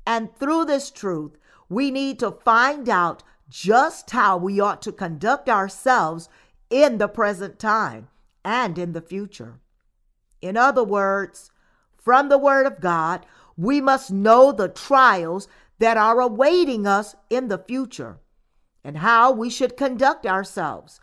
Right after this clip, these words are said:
and what kind of faith we should have to confront these trials. The Lord spoke in detail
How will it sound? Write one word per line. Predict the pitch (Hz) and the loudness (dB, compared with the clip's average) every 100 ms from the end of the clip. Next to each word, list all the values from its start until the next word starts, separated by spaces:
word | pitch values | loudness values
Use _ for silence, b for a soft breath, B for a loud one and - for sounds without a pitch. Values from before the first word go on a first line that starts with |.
| b b b | b b b
and | 147 127 110 | -16 -16 -6
what | 170 269 - | -2 -2 0
kind | 285 302 302 | 0 0 -2
of | 311 _ | -8 _
faith | 294 214 170 170 b b | -2 -2 -6 -10 b b
we | 175 208 | -8 -6
should | - 180 | -6 -8
have | 151 240 214 147 131 139 _ _ _ | -2 0 0 -2 -8 -14 _ _ _
to | - 180 | -12 -10
confront | 175 139 117 - 269 180 147 _ - | -8 -12 -12 -4 -2 -2 -6 _ -12
these | 156 185 196 | -10 -10 -12
trials. | - 180 101 80 - 113 - _ _ _ _ _ _ _ _ _ _ _ _ _ _ _ _ _ _ | -8 -6 -6 -12 -20 -20 -20 _ _ _ _ _ _ _ _ _ _ _ _ _ _ _ _ _ _
The | 170 | -2
Lord | 196 226 247 277 | 0 4 4 4
spoke | - - 233 240 | -2 -4 -2 -2
in | 247 240 | -4 -8
detail | 226 233 - 180 151 147 | -8 -10 -8 -6 -6 -8